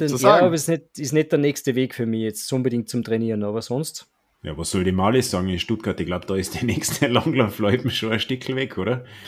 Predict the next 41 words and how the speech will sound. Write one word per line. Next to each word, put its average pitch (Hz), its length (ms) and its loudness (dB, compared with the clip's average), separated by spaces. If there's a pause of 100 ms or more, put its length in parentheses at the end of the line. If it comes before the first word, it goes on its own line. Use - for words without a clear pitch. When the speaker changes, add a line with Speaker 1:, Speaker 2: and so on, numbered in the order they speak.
(140)
Speaker 1:
Ja, 120 180 6
die 120 60 6
Speaker 2:
Na, 175 120 6
na, 123 120 10
Speaker 1:
macht 104 220 8
das 107 100 4
halt 107 160 8
Speaker 2:
ähm, 127 80 8
Speaker 1:
mit 104 100 2
Rollski, 127 640 4 (100)
klar, 135 280 6
weil 113 40 -6
da 113 40 -14
Speaker 2:
Karlsruhe. 117 500 6
Speaker 1:
ist 127 80 4
eh 147 80 6
kein 151 160 0
Schnee. 110 320 -4 (1900)
Speaker 2:
Na, 135 140 6
na, 110 160 8
die, 98 180 -2 (280)
die 113 80 2
Malis 104 400 4
war 107 140 2
ja 107 300 4 (280)
heuer 113 240 6
im 110 140 2
Winter 113 400 8
auch 117 60 6
schon 110 240 -2 (140)
langlaufen, 104 580 4
also. 101 280 -2 (500)
Speaker 3:
Ja, 98 120 -4
aber 98 140 0
wie 92 120 0
weit 95 240 -2
ist 107 140 -2
das 101 140 0
entfernt 98 360 -2
von 120 120 -2
ihr? 120 240 -2